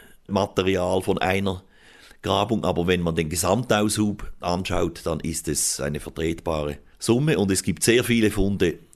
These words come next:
wie die Keramik, die braucht nicht speziell klimatisiert zu werden. Sobald wir hier im Haus keinen Platz mehr, äh, haben, kann der irgendwo,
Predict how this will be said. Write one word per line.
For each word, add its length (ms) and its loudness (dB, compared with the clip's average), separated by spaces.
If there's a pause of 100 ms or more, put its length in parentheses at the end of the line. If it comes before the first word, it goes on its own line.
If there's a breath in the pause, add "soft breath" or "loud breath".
wie 160 0
die 100 0
Keramik, 580 2
die 100 0
braucht 280 0
nicht 220 0
speziell 460 2
klimatisiert 920 -2 (520 loud breath)
zu 160 2
werden. 260 4
Sobald 400 2
wir 100 2
hier 200 2
im 160 0
Haus 240 -2
keinen 260 -4
Platz 320 -6
mehr, 300 -4 (120)
äh, 180 -6
haben, 360 -6
kann 260 -6
der 240 -4
irgendwo, 720 -2